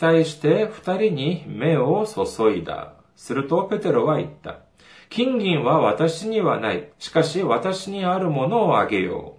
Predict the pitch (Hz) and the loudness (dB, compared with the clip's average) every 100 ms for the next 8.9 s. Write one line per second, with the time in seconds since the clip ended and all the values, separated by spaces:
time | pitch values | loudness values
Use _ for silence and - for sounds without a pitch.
0 | _ - - 131 123 113 107 104 131 160 | _ -20 -2 0 4 4 4 2 0 -2
1 | 117 120 127 120 151 170 - 120 131 135 | -2 0 0 0 0 0 0 0 0 -2
2 | - 131 131 120 117 113 110 - - 113 | -4 -4 0 0 0 -2 -2 -4 -10 -2
3 | 113 190 - - - - 165 160 143 139 | 2 2 -2 -10 -10 0 4 4 4 0
4 | 185 - 87 95 127 165 156 143 - 123 | -2 -8 -8 -6 -6 -2 0 0 0 -2
5 | - - _ _ _ _ _ _ _ _ | -2 -10 _ _ _ _ _ _ _ _
6 | _ - - - - 190 185 214 220 233 | _ -20 -20 -20 -4 -4 4 6 6 4
7 | 226 190 147 127 123 139 135 - 120 - | 4 4 2 0 -2 0 0 -2 -6 0
8 | 110 170 - - 139 - 98 87 87 | 2 2 0 -4 -2 -2 -4 -6 -10